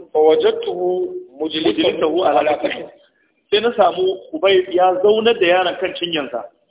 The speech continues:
Speaker 1: Wal Musa bi yadihi.
Speaker 2: Alhali ga aska a hannunsa.
Speaker 1: Fa fazi'tu faz'atan arafaha
Speaker 2: Arafaha
Speaker 1: Ubay
Speaker 2: Ubay.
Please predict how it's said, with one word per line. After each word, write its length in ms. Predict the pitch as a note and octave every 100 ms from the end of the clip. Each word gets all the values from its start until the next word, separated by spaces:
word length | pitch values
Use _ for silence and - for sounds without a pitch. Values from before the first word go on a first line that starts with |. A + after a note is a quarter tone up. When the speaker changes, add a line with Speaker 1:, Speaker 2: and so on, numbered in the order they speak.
| _
Speaker 1:
Wal 100 | C#3
Musa 460 | D3 F3 G3 - F#3+ F#3+
bi 120 | E3
yadihi. 420 | E3 - - - _ _ _ _ -
Speaker 2:
Alhali 360 | C#3+ F3 G3+ F#3
ga 100 | -
aska 260 | F3+ F3+
a 140 | G3 D3+
hannunsa. 400 | D3+ D#3+ - C3 - _ _ _ _ _ _ _ _ _ _ -
Speaker 1:
Fa 80 | D#3
fazi'tu 600 | E3 D#3+ G#3+ A3+ G#3+ - -
faz'atan 920 | G3 E3 D3+ F3 E3 D#3+ D#3+ D#3 D#3+ _ _ _ _ _ B2+
arafaha 300 | C#3 F3 D3+
Speaker 2:
Arafaha 340 | F3 D#3+ D#3
Speaker 1:
Ubay 160 | D3 D3+
Speaker 2:
Ubay. 220 | C#3 A#2+